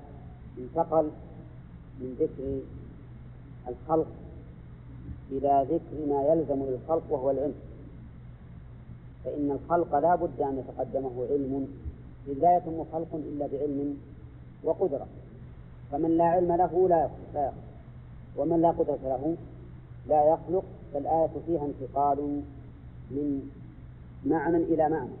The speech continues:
وليس لها سبب كما قال المؤلف: "قل لا يعلم من في السماوات والأرض من الملائكة"، هل في السماوات، "والناس الذين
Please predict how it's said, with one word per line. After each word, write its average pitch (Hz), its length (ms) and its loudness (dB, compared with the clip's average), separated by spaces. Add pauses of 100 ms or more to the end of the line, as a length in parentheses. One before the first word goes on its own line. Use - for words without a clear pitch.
(320)
وليس 185 280 6
لها 151 300 2
سبب 131 260 -2
كما 127 120 -6
قال 123 180 -2
المؤلف: 120 260 -6 (1400)
"قل 175 280 4
لا 170 220 6
يعلم 139 480 0 (360)
من 156 440 -2
في 156 60 -8
السماوات 147 720 -2 (280)
والأرض 143 540 -2 (340)
من 135 240 -6
الملائكة"، 160 840 0
هل 143 60 -6
في 139 80 -6 (120)
السماوات، 131 340 -4 (840)
"والناس 151 500 0 (140)
الذين 143 500 -4